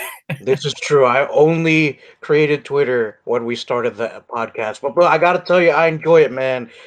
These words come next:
Speaker 2: I can say whatever I want, um, you know, and if I don't like something, I just keep swiping up. So I dig it.
Speaker 1: Yeah, there you go. It's, it's really a quick way to get news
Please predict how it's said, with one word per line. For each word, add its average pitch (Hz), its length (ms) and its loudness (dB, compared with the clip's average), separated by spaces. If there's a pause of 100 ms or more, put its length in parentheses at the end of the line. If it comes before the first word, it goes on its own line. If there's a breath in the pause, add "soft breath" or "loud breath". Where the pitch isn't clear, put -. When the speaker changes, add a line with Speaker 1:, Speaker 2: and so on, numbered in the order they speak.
(180 loud breath)
Speaker 2:
I 120 80 -10
can 117 140 -16
say 156 260 0
whatever 151 360 2
I 147 80 2
want, 151 460 2 (440 soft breath)
um, 117 760 -4 (540)
you 135 120 -8
know, 113 420 -4
and 117 640 -6 (600 soft breath)
if 120 120 -4
I 147 60 0
don't 165 160 2
like 170 160 0
something, 170 300 0
I 160 100 2
just 156 180 -8
keep 165 220 -12
swiping 175 320 -2
up. - 200 -4 (100)
So 113 280 -4 (220)
I 131 60 -4
dig 143 180 0
it. 135 60 -2
Speaker 1:
Yeah, 107 300 -2 (380)
there 143 180 -2
you 117 100 -4
go. 101 260 -4
It's, 151 200 -6
it's 190 360 -8
really 330 220 -8
a 135 80 -2
quick 170 360 -8
way 143 300 0
to 120 200 -8
get 117 320 -2 (600)
news 113 600 -4